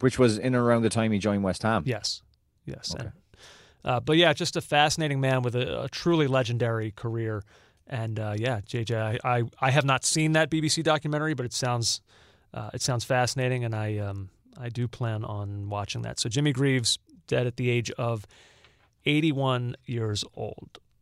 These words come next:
Speaker 2: Uh, let's see, we continue now, J J. All right, M L S Minute.
Speaker 1: Let's do it.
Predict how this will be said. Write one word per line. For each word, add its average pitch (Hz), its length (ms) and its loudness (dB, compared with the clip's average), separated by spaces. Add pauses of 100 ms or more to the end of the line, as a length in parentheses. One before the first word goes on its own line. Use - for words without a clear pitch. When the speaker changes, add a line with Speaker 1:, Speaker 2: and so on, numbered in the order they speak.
(260)
Speaker 2:
Uh, 123 260 2
let's 147 180 0
see, 160 120 4
we 156 80 2
continue 202 400 2
now, 180 200 6
J 175 280 0
J. 170 480 2
All 190 160 2
right, 185 180 2 (400)
M 160 160 -2
L 165 120 4
S 165 120 2
Minute. 160 300 0 (720)
Speaker 1:
Let's 104 180 0
do 113 220 6
it. - 80 2